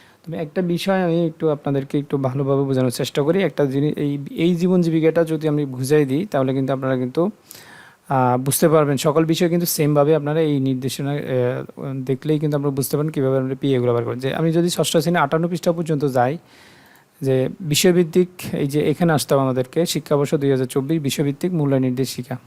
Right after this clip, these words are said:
বিষয় হচ্ছে জীবন জীবিকা ষষ্ঠ শ্রেণী। আমাদেরকে সিলে-, সিলেবাসে বলছে আটান্ন পৃষ্ঠা পর্যন্ত, আহ, দেওয়া হয়েছে আমরা। তো আমরা যে পিআইগুলো আছে, আমরা একটু দেখি, আটান্ন পৃষ্ঠা পর্যন্ত যে পিআইগুলো, আমরা ওই পিআইগুলোই কিন্তু আমরা মূল্যায়ন করব,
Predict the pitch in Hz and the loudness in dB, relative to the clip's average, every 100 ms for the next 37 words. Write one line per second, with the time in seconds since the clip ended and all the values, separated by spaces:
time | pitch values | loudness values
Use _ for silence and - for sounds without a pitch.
0 | - 131 127 143 160 151 139 135 139 175 | -8 -4 0 0 0 0 0 0 -2 -2
1 | - 135 131 - 123 120 _ - - - | -2 -4 -4 -6 -10 -12 _ -20 -20 -20
2 | - - - - 147 160 160 185 185 165 | -20 -20 -14 -2 2 2 2 2 4 6
3 | 165 170 170 170 160 170 170 160 143 - | 6 4 2 2 4 4 4 2 2 2
4 | 190 - 135 151 156 156 160 - 160 151 | 2 2 2 2 0 -2 -4 0 2 2
5 | 135 135 131 156 180 208 _ _ _ _ | 0 0 0 2 2 0 _ _ _ _
6 | - 139 127 127 123 139 139 131 - 127 | -4 0 2 0 2 4 4 2 0 -2
7 | 120 117 120 _ _ _ _ _ - 143 | -2 -4 -8 _ _ _ _ _ -2 2
8 | 135 151 269 _ - 139 156 147 151 247 | 2 0 -4 _ -2 2 4 4 2 -2
9 | 156 139 135 - 160 156 143 165 156 131 | -4 -2 -2 -2 2 4 4 4 4 2
10 | - 143 139 131 135 131 120 143 - 143 | 0 -2 -2 -4 -4 -4 -4 -4 -4 0
11 | 165 185 190 175 190 170 156 160 151 165 | 2 2 0 0 0 2 2 0 2 0
12 | 147 143 - 143 139 139 165 151 160 196 | 2 0 2 2 2 2 -2 2 6 4
13 | 175 170 165 151 156 170 160 165 156 160 | 4 2 2 2 2 0 0 -6 -2 -2
14 | 143 151 151 131 123 120 127 117 | -2 -4 -4 -2 -2 -2 -4 -4